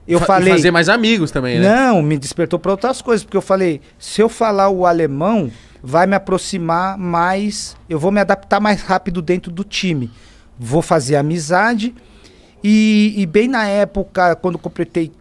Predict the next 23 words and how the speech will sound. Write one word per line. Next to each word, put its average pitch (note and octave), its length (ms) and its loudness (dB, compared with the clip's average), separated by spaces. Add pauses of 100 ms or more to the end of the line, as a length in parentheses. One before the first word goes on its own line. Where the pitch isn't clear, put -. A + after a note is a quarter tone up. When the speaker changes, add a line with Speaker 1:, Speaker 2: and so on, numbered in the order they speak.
Speaker 1:
três, F3 340 -2
quatro D3+ 440 -2
anos, F3 360 -2
já D3+ 140 -2
na D3+ 160 -2
minha, D3 720 -4 (520)
um C3+ 80 -8
pouquinho G#3+ 400 -2
antes G3+ 160 -4
da E3+ 120 -2
minha E3+ 160 -4
transferência D3+ 600 -6
pro, C#3 320 -4
pro C#3 160 -4
Bayern C3 280 0
de B2+ 80 -6
Munique, C#3 540 0 (1400)
o F#3 120 2
nosso F3+ 680 2
intérprete F3+ 880 -2 (200)
já D#3 200 -2
tinha G#3 340 0
falado E3 760 -2